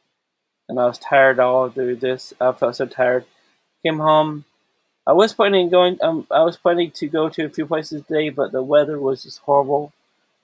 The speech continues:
raining and thundering some, so I didn't go anywhere. Stayed home, sat in my chair in my home office and watched some stuff on streaming,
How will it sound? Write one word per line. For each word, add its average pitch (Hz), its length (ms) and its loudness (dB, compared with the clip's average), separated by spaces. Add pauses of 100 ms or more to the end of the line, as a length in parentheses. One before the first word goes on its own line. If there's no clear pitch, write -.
(200)
raining 143 540 2
and 123 200 -4
thundering 139 600 2
some, 135 460 -2 (1080)
so 139 260 6
I 139 40 4
didn't 131 240 -4
go 135 120 6
anywhere. 135 460 2 (480)
Stayed 147 280 0
home, 143 360 2 (280)
sat 147 260 4
in 131 40 -2
my 139 100 4
chair 139 480 2
in 127 80 -2
my 127 240 0 (540)
home 135 220 -4
office 139 500 0
and 127 320 -8 (840)
watched 143 520 4
some - 240 -8
stuff 139 300 0
on 131 140 0
streaming, 143 500 -4